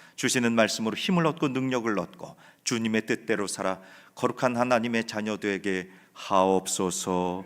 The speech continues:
우리 구주 예수 그리스도의 이름으로 기도합니다. 아멘. 주님께서 평화 주시기를 바랍니다. 참 아름답게 하나님께 영광 돌리는 찬송입니다. 시편 이십삼 편의 말씀을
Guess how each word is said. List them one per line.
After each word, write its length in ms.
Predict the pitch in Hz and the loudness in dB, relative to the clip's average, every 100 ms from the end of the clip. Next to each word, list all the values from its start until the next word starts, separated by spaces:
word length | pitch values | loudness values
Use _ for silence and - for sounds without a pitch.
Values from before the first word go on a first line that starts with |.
| - | -8
우리 140 | 110 107 | -4 -2
구주 220 | 104 110 | 0 0
예수 140 | 107 - | 0 -2
그리스도의 440 | 131 - 131 127 | -4 -4 -4 -2
이름으로 640 | 120 123 120 120 117 117 - - - | -2 -2 2 4 4 0 -6 -20 -6
기도합니다. 840 | 110 104 95 95 87 80 82 - - | 0 2 2 0 0 -2 -2 -10 -4
아멘. 340 | 104 85 82 78 - - - - - - _ _ _ _ _ _ _ _ - | 0 0 -2 -10 -14 -18 -20 -20 -20 -20 _ _ _ _ _ _ _ _ -8
주님께서 400 | 127 120 113 117 | -4 0 2 0
평화 300 | 131 123 110 | -2 -2 -2
주시기를 420 | 107 - 95 95 | -2 -6 -6 -8
바랍니다. 560 | 87 85 85 90 90 - - - - - - - - - | -6 -8 -8 -14 -16 -20 -20 -20 -20 -20 -18 -20 -20 -20
참 180 | - 92 | -16 -10
아름답게 720 | 95 104 92 - - 85 - - _ _ - | -8 -8 -8 -10 -10 -10 -10 -20 _ _ -10
하나님께 400 | 117 98 90 98 | -6 -4 -4 -6
영광 360 | 92 101 95 | -4 -4 -6
돌리는 380 | 104 92 87 82 | -8 -8 -10 -12
찬송입니다. 720 | - 85 - 80 76 80 - _ _ _ | -10 -12 -12 -16 -16 -20 -20 _ _ _
시편 380 | - - 123 107 | -10 -6 -4 -4
이십삼 400 | 110 - 113 95 | -8 -10 -12 -12
편의 280 | - 92 87 | -10 -10 -10
말씀을 540 | 87 85 - 110 120 | -12 -12 -14 -16 -18